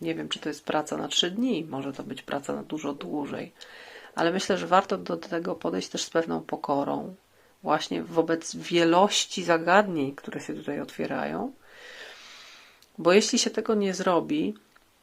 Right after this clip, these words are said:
to mam wrażenie, że to się prędzej czy później zemści, że prędzej czy później nasza ignorancja, uwaga, teraz tłumaczę, bo mam wrażenie, że bardzo często słyszę to słowo używane nieprawidłowo. Ignorancja to jest,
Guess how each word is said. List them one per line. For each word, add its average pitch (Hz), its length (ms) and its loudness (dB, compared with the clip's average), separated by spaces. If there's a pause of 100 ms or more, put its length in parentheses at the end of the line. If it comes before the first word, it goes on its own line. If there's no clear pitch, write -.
(1080)
to 170 120 4
mam 208 160 8
wrażenie, 214 420 2
że 214 80 -2
to 208 140 -10
się - 140 -4
prędzej - 560 0
czy - 100 -8
później 196 380 -4
zemści, - 720 -4 (760)
że 165 100 -4
prędzej 202 420 6
czy - 120 -6
później 185 500 -4
nasza 170 300 6
ignorancja, 160 1200 0 (840)
uwaga, 165 400 2
teraz 156 240 -4
tłumaczę, 151 560 0
bo 147 280 -8
mam 151 300 -6
wrażenie, 156 360 -4
że 160 80 -8
bardzo 165 300 0
często 156 360 -6
słyszę - 280 -8
to 143 120 -10
słowo 147 320 -4
używane 147 480 -8
nieprawidłowo. 143 760 -4 (720)
Ignorancja 170 580 2
to 165 140 0
jest, - 360 -2